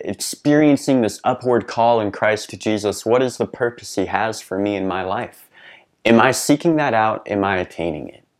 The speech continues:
Many of us, we stop short a-, a-, and we tell ourselves, "I, I can't attain that. I, I can't be like Jesus or go to cross like Jesus did." A-, and that's why Paul gives us the examples of Timothy and Epaphroditus.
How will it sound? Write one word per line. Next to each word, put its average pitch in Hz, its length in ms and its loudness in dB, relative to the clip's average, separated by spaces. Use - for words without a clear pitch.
Many 139 260 6
of 120 140 6
us, 113 200 4
we 98 100 6
stop - 380 4
short 82 460 0
a-, 95 40 -6
a-, 98 320 -2
and 95 160 4
we 92 80 4
tell 120 260 4
ourselves, 92 580 2
"I, 104 140 2
I 120 120 -2
can't 165 280 2
attain 90 400 -4
that. 107 340 -4
I, 120 180 -2
I - 20 -2
can't 117 380 0
be 117 200 4
like 98 320 2
Jesus 113 540 -2
or 101 60 -2
go 104 160 4
to 98 120 4
cross - 540 -2
like 98 300 -2
Jesus 107 440 0
did." 110 380 0
A-, - 160 0
and 127 100 6
that's 151 240 0
why 127 140 4
Paul 131 320 2
gives 113 240 0
us 110 160 0
the 110 140 -4
examples 104 640 -4
of - 120 -12
Timothy 117 500 0
and 87 80 -2
Epaphroditus. 95 920 -2